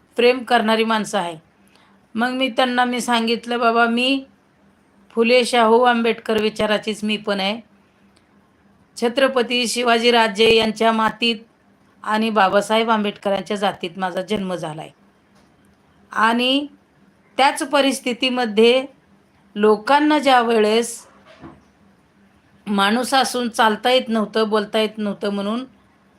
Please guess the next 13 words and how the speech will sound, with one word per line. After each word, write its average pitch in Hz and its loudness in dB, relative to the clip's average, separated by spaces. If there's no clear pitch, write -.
डॉक्टर 202 -4
बाबासाहेब 233 0
आंबेडकरांनी 226 0
तुम्हाला 226 0
आम्हाला 233 2
विज्ञानवादी 226 -2
धम्म 208 -2
या 226 2
मातीतला 247 0
जन्म 247 -2
तथागतांचा, 208 0
भगवान 196 -4
बुद्धाचा, 180 -10